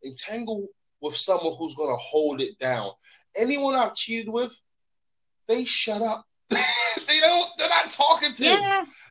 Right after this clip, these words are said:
Speaker 2: but he's young.
Speaker 1: They're not
Speaker 2: August is young.
Speaker 1: nobody.
Speaker 2: You have to remember, August is young,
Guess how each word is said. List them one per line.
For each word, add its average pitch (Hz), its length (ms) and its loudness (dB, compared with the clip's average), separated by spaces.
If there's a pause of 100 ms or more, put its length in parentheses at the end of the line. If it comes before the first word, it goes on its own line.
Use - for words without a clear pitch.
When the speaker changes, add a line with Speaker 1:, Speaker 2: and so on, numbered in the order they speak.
Speaker 2:
but 254 100 0
he's 302 220 4
young. 302 160 4
Speaker 1:
They're 330 180 4
not 285 280 2
Speaker 2:
August 302 340 4
is 285 120 0
young. 240 200 2
Speaker 1:
nobody. 117 220 -6 (420)
Speaker 2:
You 226 80 -8
have 269 220 -4
to 269 80 -4
remember, 254 240 -4
August 233 360 -4
is 185 160 -12
young, 196 320 -6